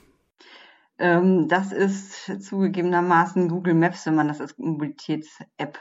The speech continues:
bezeichnen kann. Vor allen Dingen jetzt während der Corona-Pandemie, wo ich eigentlich immer nur zu Fuß unterwegs war,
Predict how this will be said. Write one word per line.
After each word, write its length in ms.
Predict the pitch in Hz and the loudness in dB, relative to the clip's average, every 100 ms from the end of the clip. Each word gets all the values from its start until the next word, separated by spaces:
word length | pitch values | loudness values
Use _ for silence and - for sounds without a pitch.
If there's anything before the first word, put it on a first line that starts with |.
| - | -12
bezeichnen 560 | 151 - 139 143 156 156 | -10 -2 -2 -2 -2 -2
kann. 320 | 156 165 196 | 0 0 2
Vor 120 | 139 | 2
allen 220 | 147 156 | 2 2
Dingen 160 | 165 160 | 2 0
jetzt 240 | 165 - | -4 -6
während 320 | 156 170 170 | -4 -2 -2
der 380 | 165 156 160 165 _ | 0 0 -2 -6 _
Corona-Pandemie, 960 | 180 196 196 190 190 180 180 175 185 | 2 4 6 4 2 2 2 0 0
wo 80 | 170 | -2
ich 120 | 170 | -4
eigentlich 200 | 165 170 | -6 -4
immer 200 | 165 165 | -2 -2
nur 140 | 175 | -2
zu 120 | 175 190 | -4 -8
Fuß 240 | 208 202 | -8 -8
unterwegs 500 | 175 170 160 165 - | -4 -4 -4 -6 -2
war, 380 | 160 175 220 | 2 2 0